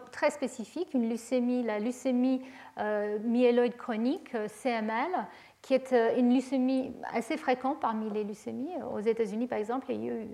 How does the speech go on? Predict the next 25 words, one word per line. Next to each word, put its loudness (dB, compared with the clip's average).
six -4
mille 2
six -14
cents -4
nouveaux -2
cas 2
en 0
deux -2
mille -4
quinze. -4
Et 4
ils 4
ont 8
réalisé, 4
avec, 2
grâce 6
à, 6
encore 2
à 6
la 2
microscopie -2
qui -2
était 6
assez, 4
euh, 6